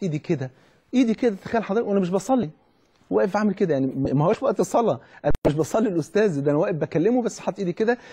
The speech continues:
لأني مكسوف منه وخجلان وحاسس إن أنا من باب الأدب إن أنا أعمل كده. ولله المثل الأعلى.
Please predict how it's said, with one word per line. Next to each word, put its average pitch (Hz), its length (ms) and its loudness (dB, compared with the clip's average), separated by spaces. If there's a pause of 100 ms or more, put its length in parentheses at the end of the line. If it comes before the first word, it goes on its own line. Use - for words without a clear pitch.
(120)
لأني 175 240 0
مكسوف - 420 -6
منه 220 220 0
وخجلان 170 500 -2
وحاسس 196 400 -4
إن 190 60 0
أنا 220 160 0 (380)
من 151 240 0
باب 202 220 0
الأدب 214 360 0
إن 196 120 0
أنا 196 120 -2
أعمل 143 280 -2
كده. 104 300 -6 (540)
ولله 127 400 -2
المثل 117 360 -6
الأعلى. 101 340 -12